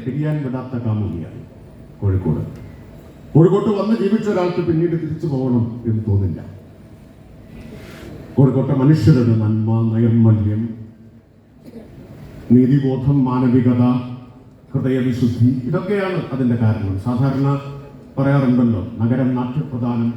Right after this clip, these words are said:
നാട്ടിൻപുറം നന്മകളാൽ സമൃദ്ധം എന്ന്. എന്നാൽ നാട്യപ്രധാനം എന്നത് ബാധകമല്ലാത്തൊരു നഗരമാണ് കോഴിക്കോട്. നാട്യങ്ങളില്ലാത്ത, പുറംമോടികളില്ലാത്ത,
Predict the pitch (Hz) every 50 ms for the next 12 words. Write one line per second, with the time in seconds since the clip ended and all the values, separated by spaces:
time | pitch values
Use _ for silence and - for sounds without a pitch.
0 | - - - - - - - - - - - - - - 120 123 117 113 135 131
1 | 127 120 120 123 123 123 120 113 117 123 120 113 113 117 117 117 113 - 113 110
2 | 110 113 110 113 117 107 - - 110 107 95 90 87 - - - - - - -
3 | - - - - - - 113 117 127 131 135 147 160 156 - - - - - -
4 | - - - - - - - - - - - - - - - - - - - -
5 | - - - - - - - - - 123 143 151 - - 214 214 - - 160 120
6 | 127 139 131 127 131 123 123 123 123 123 117 113 113 107 107 113 110 - - -
7 | - - - - - - - - 110 110 117 123 139 135 147 160 151 151 151 151
8 | 147 147 147 156 156 156 - - 175 156 139 120 117 113 110 113 110 98 95 95
9 | 92 90 90 90 - - - - - - - - 98 82 80 - - 71 - -
10 | - - - - - - - - - - - - - - - - - - - -
11 | - - - - - - - - - - - - - - - - - - 131 147
12 | 156 156 - 185 175 180 175 160 147 131 127 127 131 139 139 - 170 170 151 139
13 | 131 139 143 156 160 151 147 147 147 135 143 135 131 120 113 113 120 123 123 -